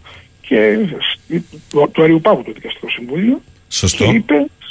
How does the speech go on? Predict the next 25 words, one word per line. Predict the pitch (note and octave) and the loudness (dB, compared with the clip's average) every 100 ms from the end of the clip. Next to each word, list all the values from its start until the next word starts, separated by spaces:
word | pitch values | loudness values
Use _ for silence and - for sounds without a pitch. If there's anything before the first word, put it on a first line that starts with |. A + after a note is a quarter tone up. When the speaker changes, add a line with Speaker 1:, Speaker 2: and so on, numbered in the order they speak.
| - | -2
Speaker 1:
σε | D#3+ | -2
πλήρη | D3 E3+ F#3 | 2 2 2
σύνθεση | D3 - D#3 G#3 F3 C4+ | 0 -2 -4 -4 -4 -4
και | - E3+ | -2 -4
με | D3+ B2+ _ | -4 -6 _
ομοφωνία | - D3+ C#3 C#3 D#3 A#3 C4 C4+ _ _ _ - | -2 0 0 0 4 4 4 2 _ _ _ -2
ότι | E3 D#3+ - D#3+ D#3 D3 C#3+ C#3 C#3 - - _ | 0 0 0 2 4 4 2 0 -4 -10 -20 _
κα-, | - D#3 C#3+ - | -2 0 0 0
καλώς | D3+ E3+ F3+ - - _ _ _ - | 4 6 4 0 -4 _ _ _ -14
κατέθεσαν | C#3+ C#3 D3 C3+ C3+ | -6 -2 -2 0 -2
οι | |
προστατευόμενοι | A#2+ - C3 B2 C3+ B2+ | -4 -6 -6 -2 -2 -2
μάρτυρες, | A2 D3 F3 A2 - | -2 -2 2 0 0
καλώς | - D3 E3 G3 | 2 4 4 2
η | D3 | -2
κυρία | - C#3 C3+ | -2 -2 -2
Τολουπάκη | C3+ B2 C#3 B2+ - | -4 -4 -2 0 2
έκανε | C#3 C#3+ C3 | 0 0 -4
την | - A#2+ | -4 0
έρευνα, | D3+ F#3 F3+ G#3+ | 2 2 2 0
ήταν | - C#3 | 0 -2
η | |
δουλειά | A#2+ A#2+ B2+ | 0 0 0
της | - | -2
αυτή | - - D4 | -10 -4 -4